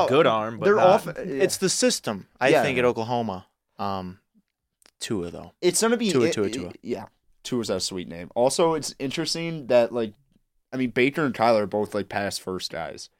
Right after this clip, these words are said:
Speaker 3: So I, I, I don't. I mean, Lincoln Riley's such a good coach. He'll probably adapt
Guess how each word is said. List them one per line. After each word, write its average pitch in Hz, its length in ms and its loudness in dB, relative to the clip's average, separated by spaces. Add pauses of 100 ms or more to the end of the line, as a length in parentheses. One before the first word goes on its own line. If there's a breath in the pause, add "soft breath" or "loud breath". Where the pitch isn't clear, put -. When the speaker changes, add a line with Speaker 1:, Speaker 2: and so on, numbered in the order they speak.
(100)
Speaker 3:
So 131 160 4
I, 139 220 4
I, 147 220 4
I 139 100 2
don't. 139 400 2
I 113 140 -2
mean, 120 160 -2
Lincoln 131 220 -4
Riley's 113 280 2
such - 160 -6
a 110 40 -8
good 101 180 -6
coach. 104 260 -2
He'll 101 120 -6
probably 104 260 0
adapt 95 440 -4